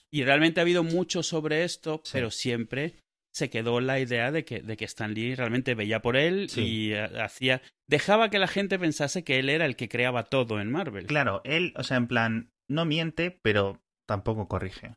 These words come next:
Speaker 1: Pero tampoco aclara,
Speaker 2: Eso.
Speaker 1: claro. Y luego hubo muchas movidas. Creo que el estate de, de, de, de Kirby está peleado con el estate de Stan Lee y, bueno,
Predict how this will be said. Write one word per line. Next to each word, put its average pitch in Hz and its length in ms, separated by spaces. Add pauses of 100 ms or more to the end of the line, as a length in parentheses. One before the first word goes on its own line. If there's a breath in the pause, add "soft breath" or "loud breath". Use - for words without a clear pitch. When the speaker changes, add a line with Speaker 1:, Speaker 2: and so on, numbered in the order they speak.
Speaker 1:
Pero 143 140
tampoco 143 360
aclara, 98 320
Speaker 2:
Eso. 101 100
Speaker 1:
claro. 104 200
Y - 20
luego 131 260
hubo 139 140
muchas 127 320
movidas. 131 540
Creo 131 260
que 139 80
el 123 80
estate 113 400
de, 110 240
de, 101 540
de, 101 280
de 101 200
Kirby 110 420
está 101 240
peleado 95 400
con 101 140
el 98 80
estate 101 260
de 95 280
Stan 90 300
Lee 131 520
y, - 20
bueno, 92 240